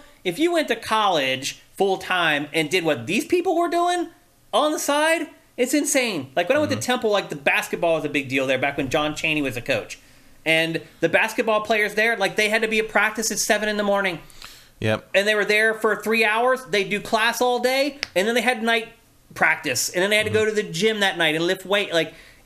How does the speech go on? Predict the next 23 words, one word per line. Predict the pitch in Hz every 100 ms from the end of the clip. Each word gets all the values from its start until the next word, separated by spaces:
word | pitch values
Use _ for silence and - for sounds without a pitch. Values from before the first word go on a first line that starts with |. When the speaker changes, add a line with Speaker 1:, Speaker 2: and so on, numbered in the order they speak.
| -
Speaker 1:
it's, | 220 220 - - _ 170
they | 165 131 220
sacrifice | 220 208 196 180 175 156 127
so | - 196 190
much | 180 135 -
that | 139 143
you | 143
don't | 143 123
realize. | 131 104 92
People | - 139 127
who | 139 131 135 - -
excel | 160 180 - 123
at | 113
sports, | - 120 131 -
it's | 131 -
just | 110
the | 101
truth. | - 90
Speaker 2:
Yeah, | 98 95
Speaker 1:
So. | 107 117
Speaker 2:
and, | 127
like, | 120 -
it, | 87 95